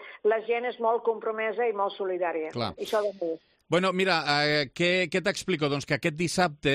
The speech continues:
Speaker 2: aquest dissabte, eh, hi haurà un tardeig solidari a benefici de Down Lleida. Tot això, com sempre, està organitzat per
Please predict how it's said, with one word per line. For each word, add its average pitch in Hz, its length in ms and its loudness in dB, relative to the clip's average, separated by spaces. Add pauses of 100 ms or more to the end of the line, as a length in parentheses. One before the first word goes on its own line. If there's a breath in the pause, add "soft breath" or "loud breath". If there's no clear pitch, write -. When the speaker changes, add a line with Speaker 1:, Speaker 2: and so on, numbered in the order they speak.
Speaker 2:
aquest 151 320 0
dissabte, 139 880 0
eh, 120 480 2
hi 120 80 -2
haurà 131 240 2
un 165 160 -2
tardeig 143 540 0 (100)
solidari 139 720 0
a 143 60 0
benefici 135 500 0
de 135 160 2
Down 147 460 0
Lleida. 123 580 0
Tot 143 160 -2
això, 165 320 2
com 131 240 -2
sempre, 151 240 0
està 151 160 0
organitzat 139 560 0
per 120 80 0